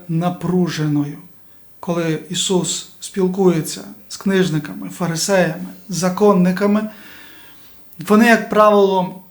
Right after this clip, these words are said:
і відчували, і розуміли, що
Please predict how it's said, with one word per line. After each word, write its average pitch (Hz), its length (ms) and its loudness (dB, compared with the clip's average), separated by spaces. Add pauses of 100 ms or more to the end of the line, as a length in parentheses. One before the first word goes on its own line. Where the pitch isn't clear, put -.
і 202 80 -4
відчували, 185 840 0 (360)
і 196 140 0
розуміли, 180 800 0 (480)
що 175 760 -2